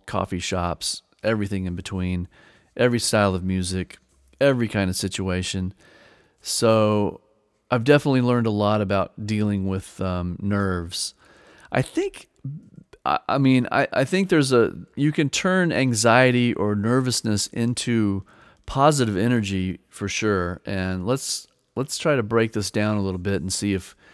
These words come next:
if we can hash through some of these things. And, and maybe, maybe one of these things that I'll list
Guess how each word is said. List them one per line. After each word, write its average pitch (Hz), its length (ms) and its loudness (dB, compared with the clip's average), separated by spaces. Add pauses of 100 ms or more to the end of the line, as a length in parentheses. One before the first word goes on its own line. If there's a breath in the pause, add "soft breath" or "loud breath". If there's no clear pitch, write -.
(400 soft breath)
if 107 80 -10
we 113 100 -2
can 95 100 -2
hash 107 300 2
through 104 200 0
some 95 260 0
of 85 60 -4
these 90 240 -2
things. 90 340 -2
And, 87 220 -4
and 107 240 2
maybe, 127 540 2 (100)
maybe 120 320 0
one 117 200 -2
of 120 80 -2
these 117 200 -2
things 117 220 0
that 113 120 0
I'll 107 140 2
list 117 400 0